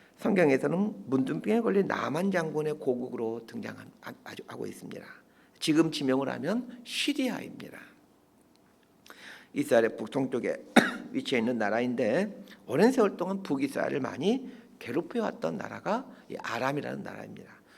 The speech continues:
다메섹이라고 부르기도 하죠. 아람의 죄에 대해 지적하시는데 이제 그들의 잔인함을 지적하고 있습니다. 하나님은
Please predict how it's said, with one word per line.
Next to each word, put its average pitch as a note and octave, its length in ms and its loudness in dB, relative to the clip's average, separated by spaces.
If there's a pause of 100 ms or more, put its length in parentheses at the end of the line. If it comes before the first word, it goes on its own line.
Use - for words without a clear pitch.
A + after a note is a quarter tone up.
(140)
다메섹이라고 G#2+ 1000 -4
부르기도 - 360 -8
하죠. - 300 -14 (2000)
아람의 G#3 360 10
죄에 G#3 220 10
대해 F#3 180 4
지적하시는데 C#3 1040 0
이제 A2 100 -4
그들의 F#3+ 460 2
잔인함을 A#3 680 0
지적하고 B2+ 480 -4
있습니다. - 320 -14 (500)
하나님은 C3+ 680 -2